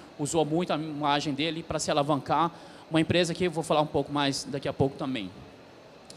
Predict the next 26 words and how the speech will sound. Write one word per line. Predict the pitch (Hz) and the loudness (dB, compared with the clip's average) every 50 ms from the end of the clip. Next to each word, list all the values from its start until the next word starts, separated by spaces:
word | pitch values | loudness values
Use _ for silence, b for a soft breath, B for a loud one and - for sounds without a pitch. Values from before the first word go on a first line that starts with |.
| B B B B B B | B B B B B B
Mas | - 190 208 | 0 2 4
a | 226 | 4
gente | 254 240 - | 4 2 2
tem | - 247 240 | 0 0 4
outro | 233 233 226 - 214 | 4 4 4 4 0
Jack. | - 165 151 127 123 - - - - - - - - - - - - - - - - - - - | 2 4 4 4 4 2 -6 -12 -12 -14 -16 -18 -20 -20 -20 -20 -20 -20 -20 -20 -20 -20 -8 -4
Outro | 151 160 - 170 | -2 -2 -2 0
Jack | 135 143 156 160 156 - 156 | 2 4 4 4 2 -2 -8
que | 135 151 | -8 -2
talvez | - 160 139 139 147 - | 0 0 0 2 0 -2
seja | - 139 135 156 156 151 - - | -2 -2 -2 -2 -4 -4 -6 -8
a | - 143 143 147 | -4 -2 -2 0
principal | - - 175 180 170 - - 170 | 0 0 0 0 0 0 0 0
inspiração | 170 - - 165 151 156 151 - - 180 175 190 185 B B B B B - - | 0 0 -2 -2 0 0 0 0 0 0 0 0 -2 B B B B B -8 -6
do | 180 | -2
mercado | 185 208 190 - 190 | 0 0 2 2 2
de | 175 - | 2 2
tecnologia | - 190 175 - 185 180 175 151 135 139 165 175 180 | 0 -2 0 0 -2 0 0 0 0 0 0 0 0
e | 175 | 0
o | 170 | 0
mercado | 165 151 143 - 156 147 | 0 0 2 2 0 2
empreendedor, | 151 151 147 156 160 156 151 147 139 127 110 101 95 - B B B B B B B - | 2 0 0 -2 0 0 -2 0 0 0 0 0 -4 -6 B B B B B B B -6
que | - 143 | -2 0
é | 135 139 143 | 2 2 2
esse | 139 - 143 | 0 0 -4
daqui. | 143 139 - - 117 95 | -4 -6 -4 -6 -8 -8